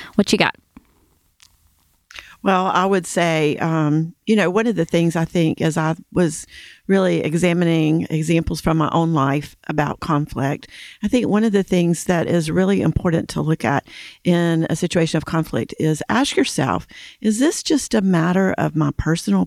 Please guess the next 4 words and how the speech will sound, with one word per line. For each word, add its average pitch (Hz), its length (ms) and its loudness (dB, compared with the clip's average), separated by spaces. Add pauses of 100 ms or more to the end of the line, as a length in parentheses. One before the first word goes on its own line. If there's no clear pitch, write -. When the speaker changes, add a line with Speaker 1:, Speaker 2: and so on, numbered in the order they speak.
Speaker 2:
preference - 800 -2
Speaker 1:
Mm. 180 360 4
Speaker 2:
or 175 520 2 (100)
my, 151 560 2